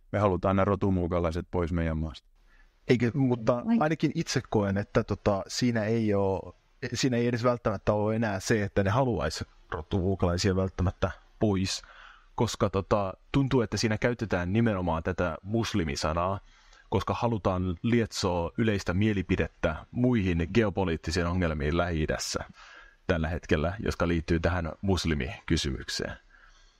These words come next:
Speaker 2: Että siinä ei edes enää, niin kuin, siinä ei edes enää mietitä niinkään vähän, niin kuin, kiertoilmausten kautta. Siinä vaan suoraan otetaan, lietsotaan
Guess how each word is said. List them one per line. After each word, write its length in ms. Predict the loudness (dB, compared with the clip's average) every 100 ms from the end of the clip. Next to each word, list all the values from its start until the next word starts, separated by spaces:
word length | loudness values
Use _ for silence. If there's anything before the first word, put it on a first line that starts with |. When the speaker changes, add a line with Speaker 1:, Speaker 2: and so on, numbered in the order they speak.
| _ -20 _
Speaker 2:
Että 400 | -6 -4 -2 -2 -4
siinä 280 | -2 0 0
ei 120 | 0
edes 240 | -2 -2 0
enää, 240 | 0 0
niin 180 | -2 -2
kuin, 240 | -2 -4 -8 -8
siinä 160 | -2 0
ei 100 | 0
edes 240 | -2 -2
enää 220 | 0 0 0
mietitä 340 | 0 2 2
niinkään 460 | 2 2 0 0 0
vähän, 380 | -2 0 -4 -4
niin 120 | -6
kuin, 140 | -6
kiertoilmausten 840 | 0 0 2 0 0 -2 -4 -4 -2
kautta. 500 | -2 -2 -8 -6 -6 -6 _ _ _
Siinä 240 | 0 2 2
vaan 160 | 0
suoraan 460 | 0 2 2 2 0
otetaan, 580 | 0 0 0 0 -2 -6 -12 -20 -20 _ _
lietsotaan 680 | -2 0 0 -2 -2 -2 -2